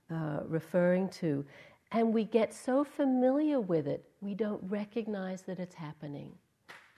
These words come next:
It just becomes our inner landscape,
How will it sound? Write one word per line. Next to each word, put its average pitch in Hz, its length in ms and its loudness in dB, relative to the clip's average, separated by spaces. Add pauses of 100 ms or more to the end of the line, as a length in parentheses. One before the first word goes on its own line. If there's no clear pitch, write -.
It 214 220 -2
just 254 360 0
becomes 226 760 -2 (220)
our 196 200 0
inner 214 240 2
landscape, 208 800 -6